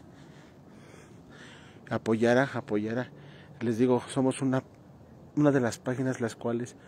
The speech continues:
permitimos que los seguidores nos acompañen. Dos, y en estas ocasiones ya van dos, que dejamos que la, el mismo seguidor se meta a hacer lo que nosotros hacemos. ¿Para qué? Para que todavía esto sea más real, más comprobado,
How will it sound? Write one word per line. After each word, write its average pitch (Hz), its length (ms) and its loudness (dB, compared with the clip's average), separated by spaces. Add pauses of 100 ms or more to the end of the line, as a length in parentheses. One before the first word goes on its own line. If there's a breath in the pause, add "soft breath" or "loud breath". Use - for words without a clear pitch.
(200 loud breath)
permitimos 123 560 -2
que - 100 -10
los 107 120 -6
seguidores 113 440 -4
nos 113 180 -6
acompañen. 113 580 -6 (600 loud breath)
Dos, 123 320 0 (440)
y 147 100 4
en 131 120 4
estas 131 300 -2
ocasiones 120 540 -2
ya 123 100 4
van 123 220 0
dos, 139 260 2 (640 loud breath)
que 131 140 2
dejamos 135 360 2
que 131 220 2
la, 110 260 0 (220)
el 107 200 -6
mismo 175 340 0
seguidor 120 460 0 (600 loud breath)
se 117 200 -4
meta 120 300 0
a 123 60 0
hacer 127 320 0
lo 127 80 0
que 123 100 -4
nosotros 123 460 -4
hacemos. 117 500 -12 (640 loud breath)
¿Para 110 220 0
qué? 131 100 -2
Para 117 240 -2
que 113 100 -10
todavía 127 300 0
esto 127 180 -6
sea 117 440 -4
más 127 360 2
real, 120 320 0 (520 loud breath)
más 120 180 0
comprobado, 120 800 0